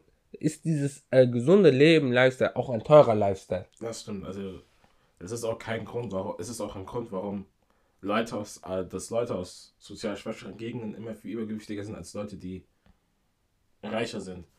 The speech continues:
Speaker 1: Mhm.
Speaker 2: Das, so, das ist halt ein auch sehr interessantes Thema zu sehen. Des Weiteren ist es halt auch ein Grund,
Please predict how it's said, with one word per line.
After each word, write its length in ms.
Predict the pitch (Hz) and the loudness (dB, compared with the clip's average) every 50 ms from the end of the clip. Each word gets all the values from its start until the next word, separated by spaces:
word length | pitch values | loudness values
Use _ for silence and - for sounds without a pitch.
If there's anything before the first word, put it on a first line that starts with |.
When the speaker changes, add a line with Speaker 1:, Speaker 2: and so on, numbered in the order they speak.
| _ - | _ -4
Speaker 1:
Mhm. 260 | 117 120 120 113 113 | 0 0 0 0 0
Speaker 2:
Das, 160 | 120 117 - - 107 98 - _ _ | -2 -6 -6 -8 -10 -10 -12 _ _
so, 320 | - - 92 90 82 76 - - _ _ _ _ _ _ - | -10 -8 -6 -6 -6 -8 -12 -18 _ _ _ _ _ _ -12
das 180 | 113 113 110 | -10 -10 -8
ist 20 | 117 | -8
halt 120 | 110 - | -10 -8
ein 180 | - 107 107 107 | -8 -8 -8 -6
auch 180 | 110 113 110 - - _ _ | -4 -6 -6 -6 -10 _ _
sehr 180 | _ - 101 98 | _ -14 -12 -12
interessantes 840 | 101 104 101 101 98 98 90 - 101 101 98 - 98 95 - - - _ _ _ _ _ _ | -10 -12 -12 -12 -12 -12 -12 -10 -10 -10 -10 -10 -14 -16 -16 -16 -20 _ _ _ _ _ _
Thema 320 | - 113 107 107 104 95 92 | -12 -10 -8 -8 -8 -8 -10
zu 140 | - 95 | -10 -10
sehen. 220 | 87 95 95 92 90 - _ _ - - - _ - | -8 -8 -8 -8 -8 -12 _ _ -20 -20 -20 _ -10
Des 180 | - 104 - - | -10 -8 -4 -2
Weiteren 280 | 131 - - - 131 127 | -4 -4 -4 -6 -8 -10
ist 100 | - 127 | -8 -8
es 100 | 120 - | -6 -2
halt 160 | 113 110 107 | -2 -2 -2
auch 240 | - 123 127 - - | -2 -4 -4 -4 -4
ein 80 | 110 | -8
Grund, 420 | 107 - 113 117 131 147 - - | -8 -4 -2 -2 -2 -2 -4 -10